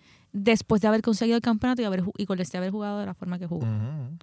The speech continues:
Speaker 1: No, no hay manera.
Speaker 2: Yo
Speaker 1: Digo,
Speaker 2: creo
Speaker 1: me,
Speaker 2: que
Speaker 1: me puedo equivocar también, pero
Speaker 2: si se va a la, a la conferencia del oeste,
Speaker 1: Del oeste,
Speaker 2: termina
Speaker 1: ajá.
Speaker 2: en, en los Lakers. Más probable.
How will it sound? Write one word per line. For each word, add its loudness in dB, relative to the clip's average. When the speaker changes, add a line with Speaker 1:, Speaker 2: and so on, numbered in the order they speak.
Speaker 1:
No, 0
no -2
hay 0
manera. -4
Speaker 2:
Yo -2
Speaker 1:
Digo, 4
Speaker 2:
creo 2
Speaker 1:
me, -4
Speaker 2:
que -8
Speaker 1:
me 2
puedo 4
equivocar 2
también, -2
pero -14
Speaker 2:
si -4
se 2
va 4
a -2
la, -2
a -2
la -2
conferencia -6
del -4
oeste, -6
Speaker 1:
Del 2
oeste, 2
Speaker 2:
termina 0
Speaker 1:
ajá. 2
Speaker 2:
en, -8
en -12
los -10
Lakers. -16
Más -10
probable. -8